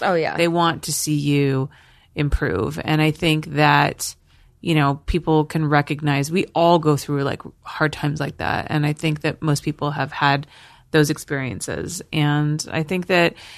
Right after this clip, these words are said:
Speaker 2: if you can come out on the other side, like, a wiser person,
Speaker 1: Mm-hmm.
Speaker 2: um, who has truly changed and, you know, really wants to mend relationships, then people wanna welcome you back in. I think in general, like, we wanna see other people do well.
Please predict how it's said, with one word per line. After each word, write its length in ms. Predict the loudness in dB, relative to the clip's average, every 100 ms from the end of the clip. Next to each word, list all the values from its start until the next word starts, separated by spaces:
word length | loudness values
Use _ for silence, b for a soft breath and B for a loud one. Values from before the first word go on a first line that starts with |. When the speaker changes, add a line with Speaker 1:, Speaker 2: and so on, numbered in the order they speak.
| B B _
Speaker 2:
if 140 | 0 2
you 100 | 2
can 100 | 2
come 140 | 4
out 100 | 4
on 100 | 4
the 140 | 4 2
other 180 | 2
side, 640 | 2 4 4 6 4 0 0
like, 240 | 0 -2 -4
a 100 | -2
wiser 640 | 2 2 2 0 0 -2
person, 760 | -2 -2 -2 0 -2 -2 -6 -8
Speaker 1:
Mm-hmm. 360 | -6 -4 -4 2
Speaker 2:
um, 600 | 4 6 4 2 0 -2 -8 -2
who 520 | 2 4 4 2 0 -4 _ _
has 280 | -2 0 0 -2
truly 300 | 4 6 6
changed 640 | 6 4 4 2 -2 -6 -6
and, 440 | 0 2 2 0
you 80 | 0
know, 120 | 0
really 220 | 0 0 0
wants 300 | -2 -4 -4
to 140 | -4
mend 220 | -2 -2
relationships, 800 | -4 -4 -4 -6 -6 -4 -4 -6 -2
then 420 | 0 0 -2 -6 B B B B _ -2
people 420 | -2 0 -4 -4
wanna 260 | -4 -2 0
welcome 380 | 0 0 -2 -2
you 100 | -2
back 280 | -4 -8 -8
in. 120 | -6
I 80 | -4
think 200 | -4 -4
in 120 | 0
general, 440 | 2 4 2 2
like, 200 | 0 -2
we 100 | -4
wanna 240 | -2 -2 0
see 380 | -2 0 0 -2
other 180 | -4 -4
people 320 | -8 -6 -4
do 180 | -2 -2
well. 340 | -2 -2 -6